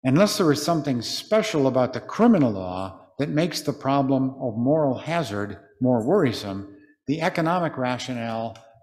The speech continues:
for crime exclusion clauses in insurance contracts is inexplicable. To be sure, many criminal law skeptics deny that anything is distinctive about the criminal law.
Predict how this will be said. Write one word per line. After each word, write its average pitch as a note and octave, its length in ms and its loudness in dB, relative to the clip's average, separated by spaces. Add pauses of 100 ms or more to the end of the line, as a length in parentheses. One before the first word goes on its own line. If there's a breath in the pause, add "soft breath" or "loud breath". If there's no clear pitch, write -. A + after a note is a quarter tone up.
for A2 400 -6 (140)
crime E3+ 500 -2
exclusion A2 680 -8
clauses G#2+ 680 -10 (140)
in A#2+ 340 -6
insurance C3+ 560 -4
contracts A2 680 -8 (180)
is C#3+ 200 -4
inexplicable. C#3 920 -4 (1400 soft breath)
To D3 60 0
be C#3+ 120 4
sure, F3+ 460 4
many E3+ 260 2
criminal E3+ 360 -2
law D#3 120 2
skeptics D3 560 -6
deny B2+ 680 -4 (200)
that B2+ 120 -8
anything D3 640 -2
is A3 200 4
distinctive F#2+ 640 -10 (120)
about G2+ 280 -6
the G#2 60 -12
criminal G2 400 -10
law. F2 420 -12